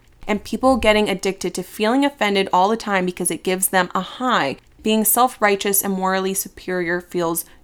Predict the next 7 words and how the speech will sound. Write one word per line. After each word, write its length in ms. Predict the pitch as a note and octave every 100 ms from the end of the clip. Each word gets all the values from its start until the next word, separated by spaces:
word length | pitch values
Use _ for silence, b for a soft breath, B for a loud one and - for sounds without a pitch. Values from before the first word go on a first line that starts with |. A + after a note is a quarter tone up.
| _ -
good. 420 | F3+ D3 G2 - - B B B B
I 60 |
feel 140 | - G3
like 80 | F3+
that's 200 | F3+ -
fucking 520 | - F3+ F3+ E3+ E3
narcissists. 1040 | D#3 D#3+ - - G2+ - - - - -